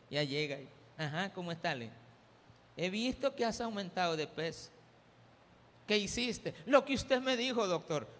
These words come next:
"¿Cómo vas a haber hecho lo que yo te dije si has aumentado, mija? No me mienta. No haga lo que usted dice.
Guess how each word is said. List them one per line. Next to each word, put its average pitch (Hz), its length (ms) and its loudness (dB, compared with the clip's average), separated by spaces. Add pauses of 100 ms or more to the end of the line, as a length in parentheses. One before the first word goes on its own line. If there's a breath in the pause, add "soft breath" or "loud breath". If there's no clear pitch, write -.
"¿Cómo 226 260 -4
vas 127 160 -2
a 131 60 -2
haber 120 220 -4
hecho 117 260 -4
lo 123 180 -6
que 127 100 -2
yo 113 160 -6
te 120 160 -6
dije 110 280 -8
si 120 100 -8
has 110 60 -6
aumentado, 135 640 -4
mija? 156 300 -6 (2500)
No 170 140 -4
me 175 120 -2
mienta. 165 400 -4 (2000)
No 151 220 -2
haga 165 200 4
lo 160 160 -2
que - 60 -10
usted 147 220 -6
dice. - 320 -8